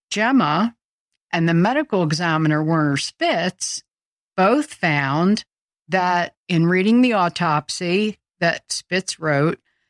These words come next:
the maggots had burrowed into Sister Kathy's esophagus and trachea, and so would not have been visible to the naked eye when she was found, but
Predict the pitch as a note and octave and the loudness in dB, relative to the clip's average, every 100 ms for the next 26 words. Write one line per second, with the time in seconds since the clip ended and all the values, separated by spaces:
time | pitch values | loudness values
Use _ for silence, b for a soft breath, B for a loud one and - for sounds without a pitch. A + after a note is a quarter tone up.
0 | _ - F3 F3+ F#3 G3 G#3+ G3 F#3 F#3 | _ 0 2 2 0 0 -2 -4 -4 -4
1 | E3+ F3+ F3 F3+ F#3+ G3+ - F#3 F3 E3+ | -2 0 2 2 2 -2 -2 0 2 2
2 | - F3+ E3 D#3+ D#3+ D#3 - F#3+ - G3+ | 0 0 2 2 2 0 -4 -8 -8 -6
3 | - F3+ E3+ - F3 E3 D3+ - _ _ | -2 0 0 0 0 2 0 -4 _ _
4 | _ - D#3+ - F#3+ G3 - G#3 G#3+ G#3+ | _ -8 -8 -2 0 0 -2 0 2 2
5 | F#3+ - - _ _ _ - E3+ F#3+ - | 0 -6 -12 _ _ _ -6 -2 -2 0
6 | G3+ F3+ - E3 D3 C#3 D3+ - _ _ | 0 0 0 0 2 0 -2 -6 _ _
7 | _ F3 F3 E3+ G3 F3 F3 F3 F3 F3 | _ -4 -2 -2 -4 -6 -2 2 2 4
8 | F#3 G#3 A3 E3 G3 D#3+ E3+ D#3+ D#3 D#3 | 2 0 -2 -4 -4 0 2 2 2 -2
9 | C#3+ C#3+ D3 D#3+ F3 - _ _ - E3+ | -4 -4 -2 -2 -4 -10 _ _ -6 -2
10 | E3 D#3+ D#3 F3+ F#3 D#3 C#3+ D3 D#3+ D#3 | 0 0 0 -2 0 2 2 0 0 0
11 | D#3 D#3+ D3+ F3 - D#3 C#3+ C3+ C#3 D#3 | 0 -4 -4 -4 -4 -2 0 0 2 2
12 | - _ _ _ _ _ F3 D#3+ D#3+ | 0 _ _ _ _ _ -2 0 -2